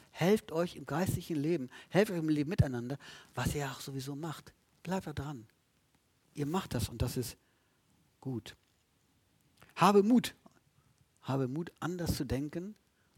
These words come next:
und anders zu leben als die Kultur um uns her. Unser Text war auf der einen Seite ernst, auf der anderen Seite aber total tröstlich, weil wir sehen, dass Gott es gut mit uns meint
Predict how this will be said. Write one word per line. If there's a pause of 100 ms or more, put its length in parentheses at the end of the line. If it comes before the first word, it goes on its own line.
und
anders
zu
leben (500)
als
die
Kultur
um
uns
her. (1400)
Unser
Text
war
auf
der
einen
Seite
ernst, (880)
auf
der
anderen
Seite
aber
total
tröstlich, (1300)
weil
wir
sehen, (160)
dass
Gott
es
gut (160)
mit
uns
meint